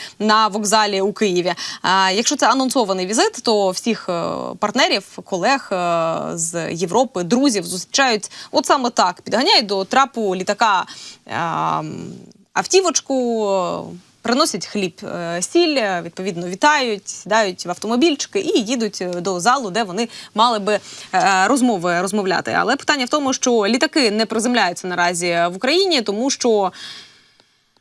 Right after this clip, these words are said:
клята Запорєбрікова область з двадцять четвертого лютого влаштувала нам безпольотну зону. А в Україні зараз працює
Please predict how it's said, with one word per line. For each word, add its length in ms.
клята 340
Запорєбрікова 640
область 640
з 40
двадцять 320
четвертого 460
лютого 540
влаштувала 560
нам 200
безпольотну 640
зону. 520
А 560
в 100
Україні 460
зараз 420
працює 600